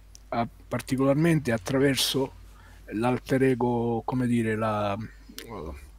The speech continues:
il ridimensionamento umano di questa figura de-, di quest'arcangelo di luce che chiamiamo Michele, che abbiamo conosciuto con il nome di Asta Scherer.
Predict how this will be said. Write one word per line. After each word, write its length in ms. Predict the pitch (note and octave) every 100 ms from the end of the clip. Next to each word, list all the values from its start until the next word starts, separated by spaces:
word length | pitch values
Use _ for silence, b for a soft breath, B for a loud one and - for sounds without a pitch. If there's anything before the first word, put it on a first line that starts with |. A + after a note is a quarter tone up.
| - - - - - -
il 180 | C#3 C#3+
ridimensionamento 1040 | D3 D3+ E3 E3+ - D#3+ E3+ F#3 D#3 C#3+
umano 500 | D3 E3 D3+ A#2+ G#2+
di 100 | G#2
questa 320 | G#2 A#2 - A#2
figura 480 | A#2+ A2 B2 A2+
de-, 280 | G#2+ G#2+ G#2+
di 80 | G2+
quest'arcangelo 840 | G#2 A2 A#2 A#2 C#3 C3 A#2 A2+
di 100 | A2+
luce 340 | A2 B2 G#2+ G#2
che 100 | G2+
chiamiamo 360 | A#2+ A#2+ C#3 A3
Michele, 460 | B3 A#2 G#2 - B B B B -
che 100 | C3+
abbiamo 320 | C3 C3+ A#2
conosciuto 560 | B2+ D#3+ - A#2+ G#2+
con 180 | G#2+ A#2 A#2+
il 60 |
nome 340 | A#2+ A2+ G#2+ G#2+
di 160 | G2+
Asta 320 | G#2 G2 - F2+
Scherer. 480 | - F2 D2+ -